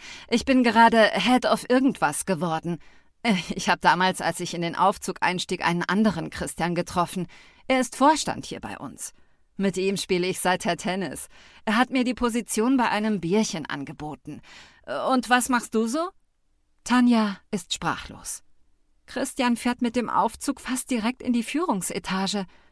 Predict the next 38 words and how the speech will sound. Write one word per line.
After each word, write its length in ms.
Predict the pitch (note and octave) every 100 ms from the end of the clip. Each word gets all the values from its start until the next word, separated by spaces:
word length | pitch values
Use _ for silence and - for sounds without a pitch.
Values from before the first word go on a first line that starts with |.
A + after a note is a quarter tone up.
| _ _
Die 80 | D#3
steilen 320 | - D#3 D3
Treppen 400 | - C#4 - G#3
musste 300 | - F#3 -
er 220 | F3+ G#3+ G#3+
nicht 240 | F3 -
nehmen. 320 | E3 C#3+ - _ _ _ _ _ _
Und 220 | - G#3 F3+
zu 120 | G3+
ihr 240 | G#3+ C#4+
sagte 320 | D#4 D4+ -
man, 240 | A3+ A3 G#3+ - - _
sie 260 | E3 F3+ D3+
sei 300 | F3 E3+ B3
noch 240 | G3 -
nicht 260 | E3 - -
so 160 | F3+
weit. 320 | F3 F3 F3 - - _ _ _ _ _
Dabei 320 | F#3 E3+ F3+ F3
hat 180 | F#3
sie 140 | - D#3+
ihr 80 | G3
Studium 500 | - A#3 C4 G#3+ F#3+
mit 160 | F#3+
einer 240 | F3 F3+ F3
deutlich 400 | G3 B3+ A#3+ -
besseren 360 | F3 - A3
Note 300 | A3 A3+ A3+
abgeschlossen 540 | - - G#3 G#3 G#3 -
als 240 | - -
Christian. 680 | - C#4+ D#4 - F3+ E3+ D#3+ - _ _ _ _ _ _
Außerdem 560 | F#3 G3 F3+ F#3+ E3+ D#3
hat 140 | E3+
sie 160 | - G3+
einige 360 | - G#3 F#3 F3+
Projekte 540 | - F#3+ G3 - G3
super 460 | E3+ F3 C4 G#3 G3
gewuppt, 420 | F3+ E3+ D#3